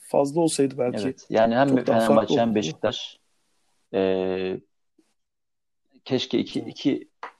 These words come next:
Speaker 2: galibiyet, bir beraberlik, bir galibiyet fazla alsaydık, e, diyecekleri bir şey ortaya çıkabilir. Çünkü gerçekten her şey açık lig şu an.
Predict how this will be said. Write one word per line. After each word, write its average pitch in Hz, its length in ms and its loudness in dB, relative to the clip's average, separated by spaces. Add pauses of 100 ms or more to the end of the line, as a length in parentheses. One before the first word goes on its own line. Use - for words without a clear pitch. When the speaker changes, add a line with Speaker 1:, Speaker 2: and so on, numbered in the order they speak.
(100)
Speaker 2:
galibiyet, 95 760 4
bir 127 200 2
beraberlik, 107 540 6
bir 110 180 2
galibiyet 101 680 4 (560)
fazla 101 360 4
alsaydık, 101 480 4 (540)
e, 98 240 -2
diyecekleri 104 580 0
bir 107 180 0
şey - 320 2
ortaya 101 320 2
çıkabilir. 104 480 0
Çünkü 98 440 -8 (160)
gerçekten 107 500 0
her 95 160 -2
şey - 240 -8
açık - 320 -12
lig - 120 -10
şu - 200 -10
an. 50 140 -14